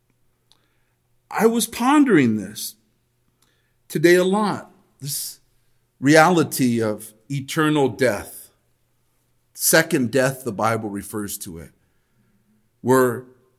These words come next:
millions upon millions of people even now are burning in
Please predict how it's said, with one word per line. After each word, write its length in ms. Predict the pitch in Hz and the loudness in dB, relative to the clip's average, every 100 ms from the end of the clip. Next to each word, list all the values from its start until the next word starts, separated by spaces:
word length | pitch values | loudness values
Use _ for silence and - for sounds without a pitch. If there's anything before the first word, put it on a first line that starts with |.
| _ - | _ -4
millions 580 | 131 160 165 143 123 113 | 4 6 6 4 2 -2
upon 380 | 98 135 120 131 | -6 -2 2 2
millions 400 | 151 156 131 127 | 2 2 0 -4
of 240 | 127 - | -8 -8
people 540 | 135 127 123 98 95 _ _ _ _ _ _ _ - | -4 -4 -2 -8 -8 _ _ _ _ _ _ _ -10
even 400 | 147 160 175 165 | -6 0 2 2
now 380 | 151 135 117 - | 2 2 0 -2
are 160 | 120 120 | -4 -4
burning 800 | 107 123 131 135 120 98 92 - _ _ _ _ _ | -2 -2 0 0 -2 -4 -12 -16 _ _ _ _ _
in 300 | 117 110 110 | -10 -8 -10